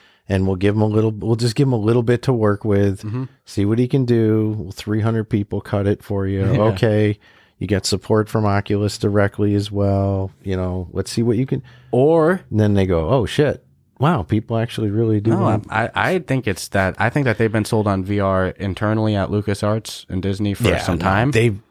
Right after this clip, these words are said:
Speaker 1: for, dude, over a
Speaker 2: And I,
Speaker 1: decade.
Speaker 2: I think that they're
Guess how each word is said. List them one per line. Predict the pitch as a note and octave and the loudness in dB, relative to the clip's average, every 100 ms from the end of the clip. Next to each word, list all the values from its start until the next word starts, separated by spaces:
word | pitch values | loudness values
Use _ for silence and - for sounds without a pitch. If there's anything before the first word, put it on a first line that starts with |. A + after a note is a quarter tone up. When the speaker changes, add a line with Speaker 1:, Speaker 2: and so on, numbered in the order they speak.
| - | -14
Speaker 1:
for, | D#2+ G#2 F#2 | -4 -2 -2
dude, | - - E2+ E2+ | -4 -12 -6 -2
over | E2 E2+ D#2 | -2 -2 0
a | |
Speaker 2:
And | G2+ F#2+ | 2 2
I, | F#2+ | 0
Speaker 1:
decade. | F2+ C#2+ C#2+ - | -2 -6 -8 -4
Speaker 2:
I | F#2+ | -4
think | F#2 G#2+ G2+ | -2 -2 0
that | G2 F2+ | 0 0
they're | - G2 G2 F#2+ | 0 0 0 -4